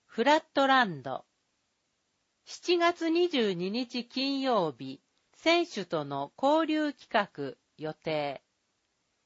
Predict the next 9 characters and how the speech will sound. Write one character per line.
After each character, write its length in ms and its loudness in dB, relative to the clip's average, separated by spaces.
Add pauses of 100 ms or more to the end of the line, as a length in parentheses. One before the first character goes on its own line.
(260)
七 280 -4
月 320 2
二 180 2
十 240 0
三 380 -2
日 300 -10
土 180 0
曜 280 0
日、 300 -12